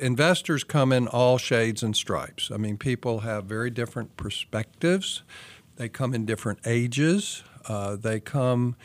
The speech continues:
uh, with different resources backing them up. Uh, and they, they come with different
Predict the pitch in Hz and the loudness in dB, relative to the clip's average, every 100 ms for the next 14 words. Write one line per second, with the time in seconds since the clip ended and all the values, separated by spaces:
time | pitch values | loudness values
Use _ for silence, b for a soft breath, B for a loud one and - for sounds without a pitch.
0 | B B B B - - 120 110 107 - | B B B B -10 -2 -2 0 -4 -4
1 | 117 113 - - 131 - 113 - _ - | -2 -2 -2 0 0 0 -2 -2 _ -4
2 | 117 127 139 - 143 147 143 151 139 135 | 2 2 2 2 4 4 4 2 2 0
3 | 123 127 127 - 120 107 104 98 - 107 | 0 2 2 2 0 2 0 -4 -4 -2
4 | 127 175 - - B B B B B _ | -2 -2 -8 -20 B B B B B _
5 | - 113 110 107 123 123 123 123 117 - | -4 -2 -2 -2 0 2 2 2 -2 -6
6 | 127 120 - 143 135 135 120 127 - 139 | -4 -4 0 2 2 2 2 -2 0 -2
7 | - 135 | 0 -4